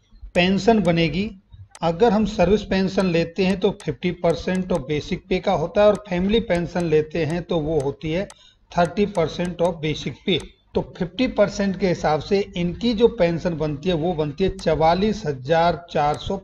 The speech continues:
पचास रुपए और फैमिली पेंशन बनती है तेरह हजार चार सौ सत्तर रुपए। तो ठीक इसी तरीके से अलग-अलग कॉलम में अलग-अलग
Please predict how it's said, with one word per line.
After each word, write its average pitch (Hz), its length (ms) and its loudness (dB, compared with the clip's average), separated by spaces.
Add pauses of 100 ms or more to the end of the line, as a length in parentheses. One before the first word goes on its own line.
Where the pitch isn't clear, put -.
(120)
पचास 156 440 -4
रुपए 139 300 -6 (560)
और - 260 -2
फैमिली 202 300 2
पेंशन 180 480 -2
बनती 156 280 -2
है 180 80 0 (200)
तेरह 190 380 4
हजार 151 680 0
चार 143 280 -2
सौ 226 300 -4 (420)
सत्तर 185 420 -2
रुपए। 123 260 -10 (380)
तो 220 140 2 (140)
ठीक 254 300 -2
इसी 214 240 -2
तरीके 180 480 0
से 202 180 0 (160)
अलग-अलग 202 680 2
कॉलम 170 380 4
में 165 160 0 (560)
अलग-अलग 196 800 2